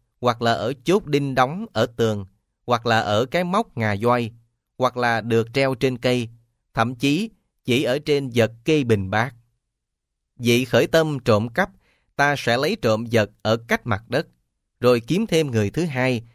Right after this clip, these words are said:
hoặc đi một mình, thì phạm tội Dukkata, tác ác. Sờ vào thì phạm tội Dukkata, tác ác. Làm lay động thì phạm tội Thulachaya, trọng tội. Làm cho rời khỏi vị trí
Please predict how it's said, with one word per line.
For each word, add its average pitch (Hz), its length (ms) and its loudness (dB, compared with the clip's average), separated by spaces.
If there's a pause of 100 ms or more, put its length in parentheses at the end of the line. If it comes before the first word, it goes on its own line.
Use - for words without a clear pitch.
(180)
hoặc 120 200 0
đi 170 160 4
một 113 260 2
mình, 110 280 0 (180)
thì 120 160 0
phạm 113 260 0
tội 110 440 0
Dukkata, 117 720 -2 (120)
tác 123 260 -4
ác. 131 260 -4 (680)
Sờ 127 380 -2
vào 117 280 0
thì 113 140 2
phạm 113 240 2
tội 107 400 0
Dukkata, 117 720 -2 (100)
tác 131 220 -2
ác. 131 260 -4 (500)
Làm 120 220 0
lay 151 200 -6
động 113 420 -2
thì 113 100 0
phạm 110 280 -2
tội 107 320 -2 (240)
Thulachaya, 123 880 0 (260)
trọng 113 300 0
tội. 104 340 -2 (560)
Làm 123 240 0
cho 165 240 0
rời 113 180 0
khỏi 120 260 -2
vị 107 200 0
trí 143 360 -4